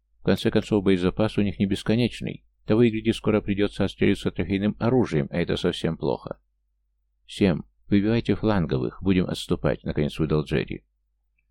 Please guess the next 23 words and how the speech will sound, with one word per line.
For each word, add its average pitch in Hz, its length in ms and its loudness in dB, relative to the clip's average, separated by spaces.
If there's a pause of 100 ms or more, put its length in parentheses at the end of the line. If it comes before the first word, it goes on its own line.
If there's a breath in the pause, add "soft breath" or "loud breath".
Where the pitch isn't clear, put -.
(120)
Он 95 140 0
сам 110 260 0
поднял 95 360 2
автомат 104 500 -2
и, - 40 -2
хорошенько 87 500 -2
прицелившись, 117 720 0
пользуясь 104 420 0
его 101 180 4
камерой 101 440 2
наведения 92 480 2
как - 180 -4
собственными 92 480 2
глазами, 90 520 2
выдал 110 260 4
короткую 110 500 2
очередь, - 400 0
успокоив 87 540 0
одного 80 400 0
из - 240 -10
самых 117 320 0
ретивых 85 400 0
бойцов. - 480 -4